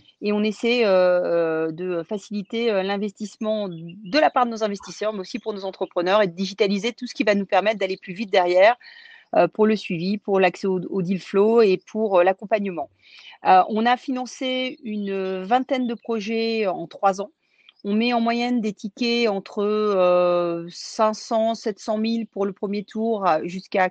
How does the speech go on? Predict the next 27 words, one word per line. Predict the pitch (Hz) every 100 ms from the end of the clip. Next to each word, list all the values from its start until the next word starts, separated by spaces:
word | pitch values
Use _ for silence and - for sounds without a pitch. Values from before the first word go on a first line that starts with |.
| _
quatre | - 202 -
millions, | 202 196 202 320 _ _ -
le | 185
max | 190 -
qu'on | - 185
ait | 180
fait. | - 202 _ - - - - -
Euh, | 185 180 180 175 175 175 -
et, | 220 226 220
euh, | 202 196
nos | 208 214
investisseurs | 220 220 - - 269 -
peuvent | 208 180 185 - 196
soit | - - 262 262
choisir | - 240 233 220
d'investir | 208 208 - 226
à | 202
travers, | - 190 196 196 175 139 _ _ _ _ _ -
euh, | 160 -
un | 208 202
véhicule | 226 214 - 226 160
dédié | 170 254 208 233 254 247 -
à | 190
l'investissement | 196 196 - 196 - 196 196
que | 180
l'on | 170
fait, | 170 214 233